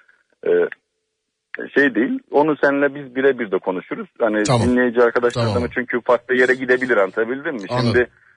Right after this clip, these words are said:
Speaker 1: yarın sabah aktardan şöyle gidip de işte defne defne, kiloce defne alıp evinde burundurup iyi geliyormuş değil. Yani bunun şifai, ilmi şifa dediğimiz bir ilim var. Orada bir usulleri var.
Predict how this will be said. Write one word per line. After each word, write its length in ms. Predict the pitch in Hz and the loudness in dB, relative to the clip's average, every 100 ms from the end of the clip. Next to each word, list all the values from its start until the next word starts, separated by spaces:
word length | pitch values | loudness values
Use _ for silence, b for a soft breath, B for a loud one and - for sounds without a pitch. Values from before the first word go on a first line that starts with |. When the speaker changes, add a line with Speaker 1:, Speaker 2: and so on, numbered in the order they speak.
| b - | b -6
Speaker 1:
yarın 360 | 117 123 131 - | 0 0 0 0
sabah 220 | 127 131 | 2 4
aktardan 500 | 120 - 131 123 127 | 2 0 -2 0 -4
şöyle 280 | 120 127 123 | -4 -2 0
gidip 400 | 120 123 123 - | -2 -4 -6 0
de 160 | 120 120 - _ _ _ | 0 0 -4 _ _ _
işte 260 | - 110 - - | 0 0 -2 -2
defne 400 | 113 123 - 127 | 2 2 0 -4
defne, 320 | 123 117 - 113 | 0 -2 -2 -8
kiloce 500 | - 120 117 117 107 | -2 0 0 0 0
defne 260 | 117 123 | 0 0
alıp 220 | 120 120 | -2 0
evinde 400 | 113 113 117 117 | 0 0 -2 -2
burundurup 440 | 110 113 110 117 117 | -2 -8 -6 -8 -8
iyi 180 | 117 113 | -8 -2
geliyormuş 400 | 117 117 165 - _ _ _ - | -2 -2 -4 -10 _ _ _ -4
değil. 160 | 110 - _ - | -4 -4 _ -12
Yani 200 | 82 95 | -10 -8
bunun 200 | 139 117 | -8 -8
şifai, 840 | - 127 - 127 127 131 151 123 - _ _ _ - | -6 -6 2 2 2 0 -8 -10 -12 _ _ _ -12
ilmi 280 | 107 113 123 | -8 -6 -6
şifa 320 | - 120 139 120 | -6 0 2 2
dediğimiz 440 | 90 95 254 190 | -2 -8 -10 -8
bir 220 | 147 - | -6 -6
ilim 400 | - 120 131 120 - - | -6 -4 -2 -4 -6 0
var. 180 | - 240 | 0 2
Orada 400 | - 143 131 139 | 2 2 2 -2
bir 80 | 147 - | -4 -8
usulleri 560 | - 135 123 127 127 | -8 -6 0 0 2
var. 200 | 92 - | 0 -2